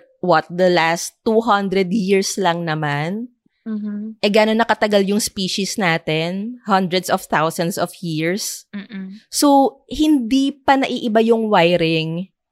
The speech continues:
Speaker 1: ng utak natin.
Speaker 2: Mm-mm.
Speaker 1: And we are wired to be social beings as social beings.
Speaker 2: Mm-hmm.
Speaker 1: Tribal pa nga eh, tribal beings.
Speaker 2: Mm-mm.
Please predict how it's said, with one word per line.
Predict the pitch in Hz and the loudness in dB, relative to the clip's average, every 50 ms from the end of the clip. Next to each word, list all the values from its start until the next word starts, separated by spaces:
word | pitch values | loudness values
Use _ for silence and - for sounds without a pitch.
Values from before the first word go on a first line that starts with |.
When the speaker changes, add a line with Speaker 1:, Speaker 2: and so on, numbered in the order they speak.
| _ _ | _ _
Speaker 1:
ng | _ 208 220 220 208 208 208 202 202 190 190 190 185 - _ _ | _ 2 2 4 4 2 0 -2 -2 -2 -2 -4 -6 -8 _ _
utak | _ 226 208 214 - 208 190 - | _ 2 2 4 4 0 0 0
natin. | 247 196 180 156 147 147 - 147 139 135 135 135 139 156 175 - _ _ _ _ _ | 0 0 2 2 0 0 0 -2 -2 -2 -4 -4 -6 -8 -10 -12 _ _ _ _ _
Speaker 2:
Mm-mm. | - 190 - - 185 | -18 -18 -16 -2 2
Speaker 1:
And | 233 254 220 214 | 2 2 4 4
we | 226 240 240 247 | 2 2 2 4
are | - 220 214 208 | 4 4 4 4
wired | 196 196 185 175 175 151 143 147 143 143 147 147 147 - - _ _ _ _ _ _ _ _ _ | 2 2 2 0 2 2 2 2 2 0 0 -2 -6 -10 -14 _ _ _ _ _ _ _ _ _
to | _ 294 277 | _ 2 2
be | 226 220 240 | 4 4 2
social | 269 - - 262 247 247 247 - 240 226 | 2 2 4 4 4 4 2 2 2 2
beings | 214 190 180 180 175 - - 170 151 147 151 160 156 - - | 2 0 -2 -4 -4 0 2 2 2 2 0 -2 -6 -8 -2
as | _ 233 233 - | _ -2 -2 0
social | - 240 220 214 - 214 190 180 | -2 -2 -2 0 2 2 2 2
beings. | 175 160 156 147 131 - 135 131 127 127 143 - - - _ | 2 -2 -6 -6 -4 -4 -4 -6 -4 -6 -8 -10 -10 -12 _
Speaker 2:
Mm-hmm. | - 196 190 180 | -14 -14 -4 0
Speaker 1:
Tribal | - 285 277 277 269 254 208 247 247 254 | 2 2 4 4 2 4 4 4 4 4
pa | 254 240 220 | 2 0 0
nga | 220 220 - | 0 0 0
eh, | 175 170 | 0 0
tribal | 170 - - 254 214 208 208 185 196 196 196 | 0 0 2 4 4 6 6 4 4 2 2
beings. | 175 151 160 151 147 - 139 143 139 139 143 - - - - _ _ | 0 -2 -4 -4 -2 -2 -2 -2 -2 -4 -6 -6 -6 -8 -10 _ _
Speaker 2:
Mm-mm. | 208 190 - 175 175 170 165 175 175 175 | -16 -16 -14 -16 -18 -18 -18 -20 -20 -20